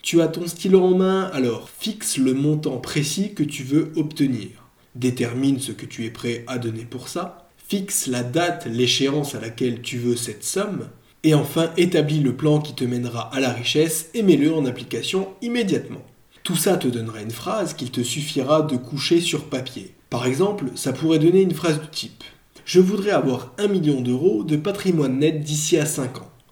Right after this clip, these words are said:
Pour faire grossir mon capital, je m'engage à faire attention à mes dépenses, à investir dans l'immobilier et à me former à la bourse. »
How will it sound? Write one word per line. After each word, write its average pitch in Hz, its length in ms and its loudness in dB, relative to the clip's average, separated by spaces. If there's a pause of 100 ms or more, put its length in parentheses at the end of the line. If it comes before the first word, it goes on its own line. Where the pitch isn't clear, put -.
(120)
Pour 123 140 -6
faire 117 180 -4
grossir 120 380 0
mon 107 200 -12
capital, 151 720 4
je 139 180 4
m'engage 139 480 2
à 117 80 0
faire 120 200 -4
attention 117 480 -6 (100)
à 190 80 0
mes 156 100 4
dépenses, 123 640 -6
à 196 80 -2
investir 131 540 0
dans 147 120 0
l'immobilier 135 680 0
et 151 140 4
à 147 80 0
me 156 100 0
former 175 460 -2
à 135 100 -6
la 113 120 -2
bourse. » - 520 -16